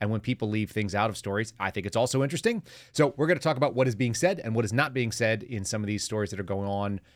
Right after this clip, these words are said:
uh, related to attacks on Catholic churches or churches in general, face Act violations and so on. So stick around for all of that stuff. Let's get started off. Uh, there was a very vigorous discussion going on in our chat before we started rolling about water purification,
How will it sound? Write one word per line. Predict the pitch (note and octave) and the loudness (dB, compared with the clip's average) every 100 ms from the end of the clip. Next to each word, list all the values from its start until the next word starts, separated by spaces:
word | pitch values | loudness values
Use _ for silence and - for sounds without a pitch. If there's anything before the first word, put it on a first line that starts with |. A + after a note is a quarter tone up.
| _ - | _ -6
uh, | F#2+ F#2+ F#2+ | -2 -2 -2
related | G2+ A2 G#2+ G#2 | -4 -2 -2 -2
to | - G#2+ G#2 G2+ - _ - | -4 -2 0 -2 -8 _ -20
attacks | - B2 C3 - | -2 0 0 -2
on | - A2 G#2+ | -4 -2 -2
Catholic | - A2+ G#2+ | 0 -2 -2
churches | - F3 E3+ D3 | -4 -2 -2 -4
or | D3 C3 A#2+ | 0 0 2
churches | - D3+ A2+ | 0 -4 -4
in | G2+ | -4
general, | F#2+ A#2 B2 A#2+ - - _ _ | 2 2 4 0 -4 -20 _ _
face | A2+ A2 | 0 2
Act | G#2+ G#2+ | 0 2
violations | G2+ G2+ G2+ F#2+ | 0 0 -4 -8
and | F2 | -4
so | F#2+ | -4
on. | F#2 | -4
So | - G2 | -6 0
stick | - A#3+ | 2 4
around | A3+ G#3+ | 4 4
for | G3+ | 6
all | F#3+ | 6
of | E3 | 6
that | F3 | 2
stuff. | - D#3+ - - - | 2 0 -2 -14 0
Let's | D#3+ G3 | 2 4
get | A3 | 2
started | - F3 E3+ | 4 4 6
off. | D#3+ D#3 | 4 4
Uh, | C#3 C3 | 4 4
there | B2+ | 4
was | F3+ B2 | 4 4
a | A2+ G#2+ | 2 -2
very | G#2 C#3+ G#3 F#3 B2 | 0 4 6 4 2
vigorous | G#2+ A#2+ C3+ A#2 G2 - | 0 0 2 0 0 -4
discussion | A2 A#2+ A2+ G#2 F#2+ | 0 2 2 -2 -2
going | G#2 G2+ | 0 0
on | G2+ G2 | -2 -2
in | G#2+ | -2
our | G2 | -4
chat | - A2 G2 | 0 0 0
before | B2 G3+ A#3+ | 0 4 4
we | |
started | F#3+ B2+ G#2+ | 4 2 0
rolling | G2 F2+ F#2 A2 - _ _ _ _ _ _ - | -2 -2 -4 -6 -12 _ _ _ _ _ _ -6
about | E2+ A#2 | -2 2
water | C#3+ F#3 | 4 2
purification, | - G#2 - F#2 E2+ - - | 0 -6 -6 -8 -8 -10 -14